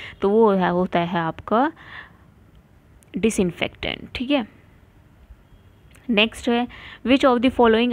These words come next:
article can be sterilized in autoclave? ऑटोक्लेव के अंदर कौन सा ऐसे आर्टिकल्स हैं जो कि स्टेरिलाइज किए जाते हैं? ग्लव्स, कल्चर मीडिया and ड्रेसिंग मटेरियल।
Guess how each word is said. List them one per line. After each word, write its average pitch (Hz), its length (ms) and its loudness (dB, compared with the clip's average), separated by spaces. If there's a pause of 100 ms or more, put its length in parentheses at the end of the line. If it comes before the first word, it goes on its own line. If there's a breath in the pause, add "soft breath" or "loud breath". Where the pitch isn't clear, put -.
(140)
article 208 400 -2
can 196 220 0
be - 140 -2
sterilized 196 500 0
in 202 180 -6
autoclave? 175 680 -4
ऑटोक्लेव 214 600 -2
के 214 60 -2
अंदर 190 280 -2
कौन 208 360 -2
सा 220 320 -2
ऐसे 185 420 0
आर्टिकल्स 175 640 2
हैं 185 100 -2
जो 170 100 -2
कि 190 180 -2
स्टेरिलाइज 175 520 -4
किए 202 240 2
जाते 156 300 -4
हैं? 160 220 -8 (420 loud breath)
ग्लव्स, 208 500 0
कल्चर 190 360 -2
मीडिया 202 420 0
and 202 120 -6
ड्रेसिंग 180 520 -6 (180)
मटेरियल। 160 560 -6